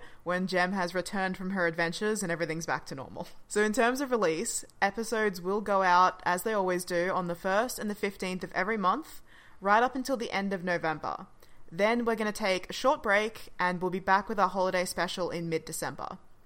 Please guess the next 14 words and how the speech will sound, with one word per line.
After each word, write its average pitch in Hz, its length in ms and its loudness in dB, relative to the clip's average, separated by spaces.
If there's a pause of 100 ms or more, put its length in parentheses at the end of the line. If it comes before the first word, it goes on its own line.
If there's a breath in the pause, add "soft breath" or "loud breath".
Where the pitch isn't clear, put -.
(140)
Oh, 185 160 2
and 185 180 0
one 220 120 2
more 220 120 4
thing. 190 240 0 (460 loud breath)
We 208 140 0
don't 233 160 6
have 285 180 2
the 262 80 0
details 208 560 2
for - 100 -10
this 180 180 -2
finalized 196 580 0
yet, 262 300 0